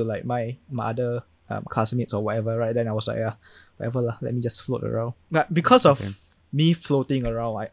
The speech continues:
Speaker 1: I kinda realized and I, I kinda built that, um, understanding that you also need to step up when things needs to be done and delivered. So, yeah lah, like, um, every, every,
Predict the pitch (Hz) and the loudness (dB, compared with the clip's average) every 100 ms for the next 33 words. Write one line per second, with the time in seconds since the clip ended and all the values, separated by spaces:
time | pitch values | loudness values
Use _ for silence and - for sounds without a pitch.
0 | 123 - 151 147 123 113 113 117 - - | -6 -2 2 2 2 2 0 -2 -6 -10
1 | _ - 110 117 - - 143 143 120 127 | _ -8 -6 -6 -10 -6 -2 0 0 0
2 | 117 117 - _ - - - - _ _ | 0 -2 -4 _ -20 -20 -20 -20 _ _
3 | - 110 107 104 107 120 120 123 120 - | -10 -6 -6 -6 -8 -4 -2 0 -2 0
4 | 113 117 123 113 110 120 117 110 120 123 | 0 0 0 0 -2 -2 -2 0 0 0
5 | 131 - 117 - 113 - 123 - _ 117 | -2 -4 -6 -2 -2 0 -2 -4 _ -2
6 | 110 107 - - - 123 123 131 123 - | 0 -2 -6 -10 -2 -2 0 -4 -4 -6
7 | 107 110 113 117 107 104 110 113 131 156 | -6 -4 -2 -2 -2 -2 -2 0 2 0
8 | - _ _ _ _ _ _ _ - - | -2 _ _ _ _ _ _ _ -12 -4
9 | - 120 110 110 110 107 113 170 185 127 | 2 4 4 2 0 -2 4 6 6 2
10 | - 131 117 - - 123 113 - 127 131 | -2 -2 -2 -4 -8 -6 -6 -2 0 2
11 | 131 127 - 127 120 131 127 | 2 0 -2 -2 0 0 0